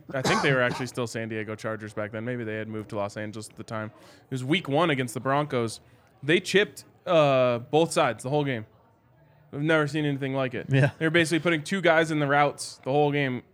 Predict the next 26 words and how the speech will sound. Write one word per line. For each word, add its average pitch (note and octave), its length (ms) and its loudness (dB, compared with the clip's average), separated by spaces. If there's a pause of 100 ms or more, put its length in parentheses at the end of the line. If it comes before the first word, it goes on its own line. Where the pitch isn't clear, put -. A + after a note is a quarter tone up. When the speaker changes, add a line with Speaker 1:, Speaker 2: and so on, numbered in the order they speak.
(240)
Speaker 1:
I - 560 -14
don't C3+ 80 0
know C3 120 2
if A#2+ 100 -6
you B2+ 100 -2
can B2+ 160 -8
guess C#3 220 2
this, A#2 120 -8
but C3 120 -6
it B2+ 80 -4
didn't C#3 180 -2
work A#2+ 160 -2
out A2+ 160 0
for A#2 80 -8
them. G#2 140 -4
They A#2+ 80 0
didn't B2 160 6
Speaker 2:
Yep. B2 80 2
Speaker 1:
score A#2+ 160 -4
very A2 180 -4
many G#2 160 -8
points. F#2 340 -10 (720)
Speaker 2:
Yeah, B2 240 6
makes B2+ 240 4
sense. A2+ 520 2
Um, A#2 640 2